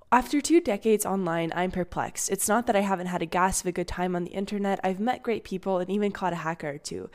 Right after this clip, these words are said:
But today I'm uneasy about this trendy and oversold community. Visionaries see a future of telecommuting workers, interactive libraries, and multimedia classrooms.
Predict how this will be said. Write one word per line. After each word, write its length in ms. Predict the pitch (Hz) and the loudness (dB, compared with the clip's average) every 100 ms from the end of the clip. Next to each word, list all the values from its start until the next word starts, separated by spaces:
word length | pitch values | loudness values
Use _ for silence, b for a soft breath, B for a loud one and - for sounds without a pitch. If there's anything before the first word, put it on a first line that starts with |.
| - | -4
But 160 | 220 | -2
today 280 | 220 220 240 | 2 4 6
I'm 220 | 226 202 | 4 0
uneasy 480 | 190 190 - 175 170 | -2 -4 -4 -4 -4
about 280 | 165 165 170 | -4 -4 -4
this 220 | 180 - | -4 -4
trendy 440 | - 220 226 233 220 | -2 -2 0 -2 -4
and 100 | 180 | -4
oversold 560 | 175 180 180 170 165 | -4 -4 -4 -6 -6
community. 640 | - 170 170 165 - - - B | -6 -6 -6 -8 -10 -12 -12 B
Visionaries 580 | 208 202 202 190 180 190 | 4 4 2 2 2 2
see 200 | - 185 | 0 0
a 160 | 170 - | -2 -4
future 320 | - 214 214 | -4 -2 -2
of 100 | 196 | -4
telecommuting 600 | 196 190 185 185 185 160 180 | -2 -2 -2 -2 -4 -4 -4
workers, 500 | 214 214 208 196 - B B | -6 0 0 0 -4 B B
interactive 560 | 247 240 214 185 175 160 | -2 0 0 0 -4 -2
libraries, 560 | 165 175 175 175 175 | 0 0 2 2 0
and 160 | - 175 | -2 -2
multimedia 640 | 185 202 190 170 160 156 | -2 -2 -4 -4 -4 -6
classrooms. 720 | 160 - 165 - - - - | -8 -6 -6 -6 -10 -10 -10